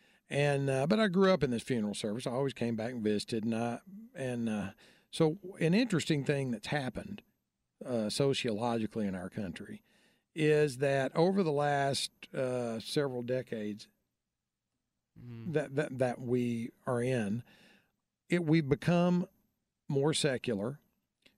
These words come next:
Speaker 1: People have moved around, you know, they're spread out more and more.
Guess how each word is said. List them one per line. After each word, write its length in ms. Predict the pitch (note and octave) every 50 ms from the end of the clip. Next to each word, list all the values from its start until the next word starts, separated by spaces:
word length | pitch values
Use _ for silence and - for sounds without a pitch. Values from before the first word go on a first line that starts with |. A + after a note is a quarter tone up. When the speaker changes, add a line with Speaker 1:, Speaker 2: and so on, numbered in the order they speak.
| _ _
Speaker 1:
People 400 | - C#3 D3 D3 - - D3 C3
have 540 | A#2 A#2 B2 A#2+ A#2 A#2 A2+ A2 A2 G#2+ - _ _ _ _ _ _ _ _ _ _ _ _ _ _ _
moved 540 | - D3 C#3+ D3 D#3 D#3+ E3+ F3+ F3 D3+ C#3
around, 560 | D3+ C3+ C3+ C#3 C3+ B2 A2+ G#2+ A#2 C3+ B2+
you 140 | B2+ B2+ A#2+
know, 160 | A#2 A#2 A#2+
they're 120 | A#2 A2+
spread 560 | G#2 - - - - _ C#3 C3+ D3+ D#3 D#3 C#3+
out 300 | B2+ A#2 A2+ A2+ A#2+ - _ _ _ _ - F3 -
more 380 | C#3+ C3+ B2+ C3 C3 B2 A#2 A2
and 100 | A2 A2
more. 380 | G#2+ G#2+ G2 F#2 F#2 G#2+ A#2+